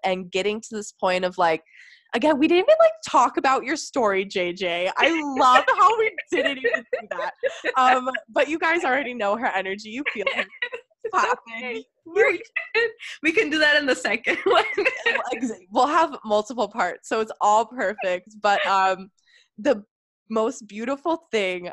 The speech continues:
Speaker 1: I think, and why I connected with you so well, and I, I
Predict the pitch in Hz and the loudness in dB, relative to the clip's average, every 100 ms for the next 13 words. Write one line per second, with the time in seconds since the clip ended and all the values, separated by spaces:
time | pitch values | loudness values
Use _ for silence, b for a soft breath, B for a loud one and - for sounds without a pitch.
0 | - 185 196 - 202 190 202 190 185 185 | -6 -4 -4 -4 -4 -4 -6 -8 -4 -2
1 | 185 185 185 180 - 180 - 233 208 196 | 0 0 0 -2 -4 -6 -6 -12 -10 -4
2 | 180 214 220 208 208 208 196 208 - 190 | -6 -6 -12 -10 -10 -12 -14 -14 -6 -4
3 | 180 175 165 139 147 175 185 180 190 | -4 -2 0 0 -2 -6 -8 -6 -6